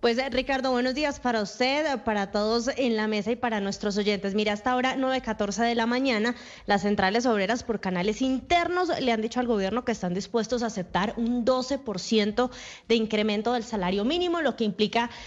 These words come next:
ciento treinta y nueve mil doscientos pesos, sin contar con lo que pase con el subsidio de transporte. La ministra Lorena Ramírez a esta hora no ha convocado a ninguna de las partes, ni a reunión bilateral,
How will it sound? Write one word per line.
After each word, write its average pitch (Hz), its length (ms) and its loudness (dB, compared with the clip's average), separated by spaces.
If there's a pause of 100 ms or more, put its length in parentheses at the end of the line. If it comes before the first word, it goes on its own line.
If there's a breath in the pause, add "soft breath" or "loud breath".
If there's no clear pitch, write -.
(140 loud breath)
ciento 285 380 2
treinta 254 260 0
y 214 40 0
nueve 208 200 0
mil 202 180 -2
doscientos 226 500 -2
pesos, 226 440 0
sin 277 380 0
contar 262 640 0
con 226 220 0
lo 208 100 0
que 202 100 -4
pase 185 300 -2
con 233 140 2
el 208 100 0
subsidio 208 680 0
de 220 140 -2
transporte. 180 1080 -2 (480 loud breath)
La 294 260 2
ministra 302 500 0
Lorena 196 340 0
Ramírez 233 380 0
a 202 80 2
esta 214 260 0
hora 226 260 0
no 269 540 2
ha 240 180 -2
convocado 233 720 0
a 214 80 -2
ninguna 190 480 0
de 220 60 -2
las 180 180 -2
partes, 208 540 0
ni 226 220 0
a 208 80 0
reunión 202 480 -2
bilateral, 269 680 0